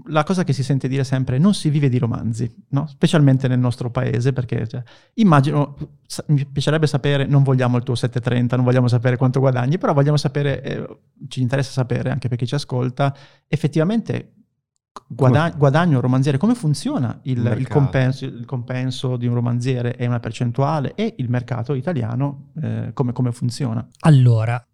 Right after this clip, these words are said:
Speaker 3: un po' di dati tecnici, non del mio sette trenta. Eh, un romanziere prende tra il dieci e il quindici per cento del prezzo di copertina.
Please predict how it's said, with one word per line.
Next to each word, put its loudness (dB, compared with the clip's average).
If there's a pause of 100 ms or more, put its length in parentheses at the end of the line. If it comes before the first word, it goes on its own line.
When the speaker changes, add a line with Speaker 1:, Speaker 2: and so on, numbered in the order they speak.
Speaker 3:
un 4
po' 2
di -2
dati -2
tecnici, 0
non 0
del -4
mio -2
sette -2
trenta. -6
Eh, 2
un -2
romanziere 0
prende -2
tra -4
il -6
dieci -2
e 2
il -6
quindici -2
per -2
cento -2
del -2
prezzo -6
di -4
copertina. -8